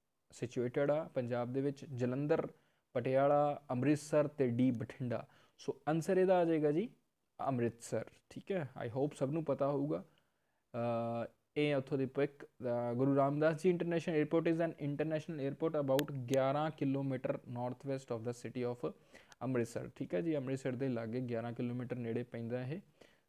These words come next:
So ਜੋ ਆਪਣੇ ਗੁਰੂ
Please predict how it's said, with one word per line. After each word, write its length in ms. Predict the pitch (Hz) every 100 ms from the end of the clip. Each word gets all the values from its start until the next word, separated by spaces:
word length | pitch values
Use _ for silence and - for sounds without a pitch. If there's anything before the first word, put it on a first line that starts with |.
| -
So 180 | - 117 113 110 113 - _ _ _ _ _ _ _ _ _ _ _ _ _ _ -
ਜੋ 680 | 123 117 113 110 110 104 104
ਆਪਣੇ 500 | 117 113 117 113 110 - _ _ _ _ -
ਗੁਰੂ 380 | 135 139 135